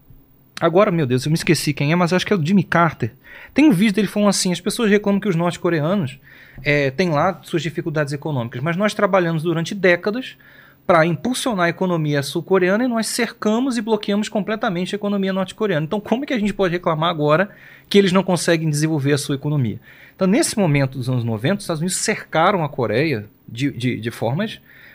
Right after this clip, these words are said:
absurdas. E o que eu quero dizer nesse cerco econômico foi um cerco econômico, cultural, diplomático e militar. A Coreia é impedida de comprar coisas muito básicas por sanções dos Estados Unidos e da onu. As pessoas podem detestar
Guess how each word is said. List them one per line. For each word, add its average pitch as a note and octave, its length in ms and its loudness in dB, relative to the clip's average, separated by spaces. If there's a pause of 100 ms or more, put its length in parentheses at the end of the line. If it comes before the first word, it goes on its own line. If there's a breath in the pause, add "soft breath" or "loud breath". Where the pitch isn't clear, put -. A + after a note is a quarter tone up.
(100)
absurdas. F3 640 -2
E D3 60 2
o E3 60 -2
que G#3+ 80 -6
eu G3+ 40 -6
quero G3+ 200 2
dizer C#3+ 260 2
nesse C3 240 2
cerco C#3 580 2 (300 soft breath)
econômico B2+ 560 2
foi F#3+ 140 0
um F#3 40 2
cerco C#3+ 300 -2
econômico, C#3+ 580 -2
cultural, E3 600 0
diplomático C#3 800 -2
e G3+ 40 2
militar. G3 460 -2 (480 loud breath)
A A#2+ 100 -4
Coreia C#3 420 4
é F3+ 40 0
impedida E3+ 560 -2
de C3 120 -4
comprar C3 340 -4
coisas C#3 320 -2
muito E3 220 -4
básicas C#3+ 560 -2
por C3+ 180 -6
sanções C3 400 -2
dos C3 140 -2
Estados B2 240 -6
Unidos C3 180 -2
e D#3+ 60 -4
da F3+ 100 -2
onu. D3 340 -2 (640 soft breath)
As C3 140 0
pessoas - 320 -2
podem G3 240 2
detestar F#3 840 -2